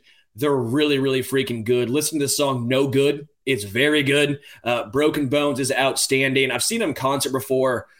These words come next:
Uh, very entertaining band. Um, a little bit of classic rock mixed in with somehow almost like Southern rock sometimes. Uh, very, very good and talented singer. But Kaleo,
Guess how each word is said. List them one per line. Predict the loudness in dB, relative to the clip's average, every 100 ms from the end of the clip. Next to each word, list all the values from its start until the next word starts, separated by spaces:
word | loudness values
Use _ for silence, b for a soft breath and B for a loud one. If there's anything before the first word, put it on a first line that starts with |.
| b b _
Uh, | -10 -10
very | -4 2 2 2
entertaining | 2 0 -2 0 0 0
band. | 2 2 2 0 -2 -8 _ _ -12
Um, | -10 -8 -12 -16 _ _ -4
a |
little | 0
bit | 2
of | 0
classic | 2 2 4 2 0
rock | 2 2 2 0
mixed | 0 0 -2
in | 0
with | 0 -4 -8 -14 -6
somehow | 0 2 2 2 0 -2 -10 -6
almost | -2 0
like | 0
Southern | 2 4 4 4 0 -4 -18 -2
rock | 0 0 -2
sometimes. | -2 0 0 0 0 -2 -4 B B B B
Uh, | -4
very, | -2 2 4 4
very | 4 2
good | 4 2 2
and | 0
talented | 0 0 -2 -2
singer. | 0 2 2 0 -2 b b -4
But | -2 0
Kaleo, | 2 4 4 2 -2